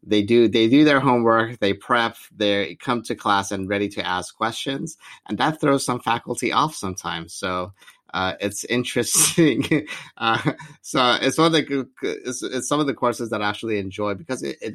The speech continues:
it promotes discussion. And I'm okay with saying, you know, "I have no idea where, what the answer to this," but I like having those discussions that, you know, reaches some, sometimes to a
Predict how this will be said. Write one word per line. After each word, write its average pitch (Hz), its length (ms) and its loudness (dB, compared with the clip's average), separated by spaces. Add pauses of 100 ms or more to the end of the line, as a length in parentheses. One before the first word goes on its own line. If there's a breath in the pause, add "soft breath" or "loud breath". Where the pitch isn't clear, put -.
it 110 120 -14
promotes 127 420 -6
discussion. 95 760 -6
And 95 260 -10 (160)
I'm 135 160 2
okay 160 220 2
with 139 180 2 (200)
saying, 104 320 0
you 110 80 0
know, 104 120 0
"I 113 100 -2
have 110 180 -6
no 104 280 0
idea 104 360 -2
where, 101 240 -6
what 95 180 -8
the - 80 -6
answer 143 320 -4
to 98 100 -8
this," 87 300 -10 (320 loud breath)
but 98 60 0
I 110 80 2
like 113 220 2
having 113 260 0
those 98 160 -2
discussions 95 640 -6
that, 90 240 -6
you 107 100 -6
know, 87 320 -6
reaches 120 500 2
some, - 220 -2
sometimes 170 400 0
to 147 240 2
a 139 60 -2